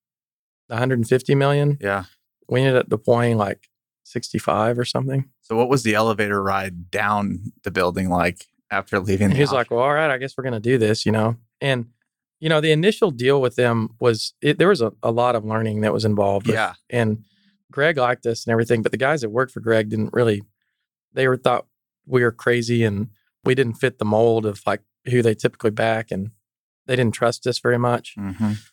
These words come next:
Speaker 1: But over time, it, you know, we sort of walked them, you know, we, that we got them to understand the way we think about things and that trust was developed. I mean, when it, the first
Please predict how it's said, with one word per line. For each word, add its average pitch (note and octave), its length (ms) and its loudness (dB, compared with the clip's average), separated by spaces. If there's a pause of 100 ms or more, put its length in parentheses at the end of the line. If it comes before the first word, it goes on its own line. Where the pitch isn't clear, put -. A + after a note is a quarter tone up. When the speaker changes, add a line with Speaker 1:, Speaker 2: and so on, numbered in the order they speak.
(760)
Speaker 1:
But D3 140 0
over F#3 180 2
time, D#3+ 440 -2 (280)
it, - 220 -6
you E3+ 100 0
know, D3 100 4
we C3 100 0
sort E3 200 2
of B2 60 -4
walked C3+ 260 0
them, A#2+ 240 -10 (120)
you C#3 80 -4
know, B2+ 100 2
we, B2+ 220 2
that C3+ 160 2
we C3+ 80 0
got D#3 160 0
them B2 140 -4
to - 80 -8
understand B2 500 -2
the A2+ 40 -2
way A#2 120 2
we A#2 120 -2
think A#2+ 200 -2
about A#2+ 260 -2
things B2 360 -2
and G#2 260 0 (140)
that A2+ 220 0
trust - 300 -2
was A2+ 100 -6
developed. A2+ 360 -2
I - 20 -2
mean, A#2 220 -4 (260)
when C3 100 0
it, F#3+ 220 -2
the C#3 100 2
first - 360 0